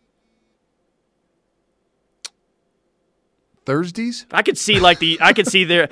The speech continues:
Speaker 2: I could see Muleshoe, like, i-, issuing out team issued Speedos or something like that.
Speaker 1: Yeah,
Speaker 2: With
Speaker 1: I
Speaker 2: the U S C logo on the cheek or something.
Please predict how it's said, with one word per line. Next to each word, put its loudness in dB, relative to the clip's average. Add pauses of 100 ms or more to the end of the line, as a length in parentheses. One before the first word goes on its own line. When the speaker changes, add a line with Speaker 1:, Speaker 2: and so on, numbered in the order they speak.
(180)
Speaker 2:
I 8
could -2
see -2
Muleshoe, 0
like, 2 (140)
i-, -4
issuing -2
out 0
team -4
issued -4
Speedos -6
or -10
something -10
like -8
that. -8 (420)
Speaker 1:
Yeah, -2
Speaker 2:
With 4
Speaker 1:
I 0
Speaker 2:
the 0
U -2
S -4
C -4
logo -2
on -6
the -10
cheek -10
or -14
something. -14